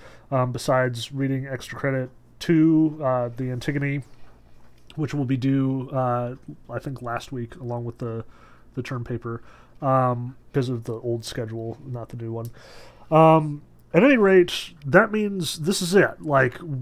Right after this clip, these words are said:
the Q and A session this week, I do hope to talk about, uh, Oedipus a good bit, but for the most part, I'm gonna wanna focus on the final exam.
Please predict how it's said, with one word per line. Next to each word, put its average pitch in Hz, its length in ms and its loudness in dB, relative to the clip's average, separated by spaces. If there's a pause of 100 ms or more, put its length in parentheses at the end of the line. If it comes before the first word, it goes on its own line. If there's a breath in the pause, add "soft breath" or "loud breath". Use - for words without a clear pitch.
(180)
the 156 120 4
Q 214 280 -2
and 214 80 2
A 202 120 2
session 190 400 -2
this 185 180 0
week, 180 220 6
I 139 120 0
do 160 240 -2
hope 180 180 0
to - 80 -18
talk 170 200 0
about, 160 340 -2 (140)
uh, 143 360 0
Oedipus 151 500 -4
a 160 80 -2
good 151 200 -2
bit, 165 260 0 (440 soft breath)
but 147 220 -2
for - 100 -4
the 135 60 0
most 170 240 0
part, 196 140 0
I'm 185 80 0
gonna 175 160 2
wanna 156 400 0
focus 156 480 -2
on 147 260 0
the 135 80 -4
final 135 320 -2
exam. 113 480 -2